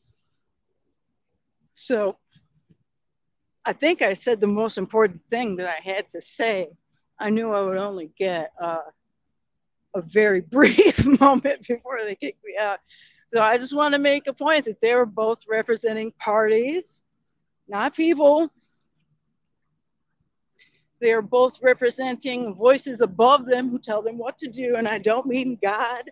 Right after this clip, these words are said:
and I don't mean their parents. I mean voices who hold money over their heads and tell them what to do. So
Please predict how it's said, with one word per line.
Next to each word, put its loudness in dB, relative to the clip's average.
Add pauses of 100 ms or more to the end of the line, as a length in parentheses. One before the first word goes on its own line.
(500)
and -2
I 2
don't 4
mean 0
their 6
parents. -4 (580)
I 0
mean -2 (220)
voices 4 (280)
who -6
hold 6
money 2
over 0
their 2
heads 0
and -12
tell 2
them -2
what 0
to -14
do. -12 (1400)
So 4